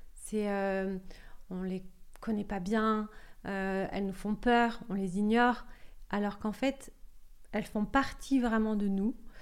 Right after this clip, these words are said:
euh, de notre fonctionnement. Et quand on les comprend, quand on les apprivoise, eh bien,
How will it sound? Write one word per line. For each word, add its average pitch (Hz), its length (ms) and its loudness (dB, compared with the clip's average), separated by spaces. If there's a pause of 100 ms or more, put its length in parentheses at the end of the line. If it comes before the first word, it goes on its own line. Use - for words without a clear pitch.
(420)
euh, 196 200 0
de 185 140 0
notre 190 220 -2
fonctionnement. 247 720 6 (420)
Et 214 60 -4
quand 202 300 -4
on - 20 -2
les 202 140 0
comprend, 247 600 0
quand 220 280 -4
on 196 40 -2
les 185 280 -2
apprivoise, 226 720 2 (640)
eh 214 100 2
bien, 190 640 -2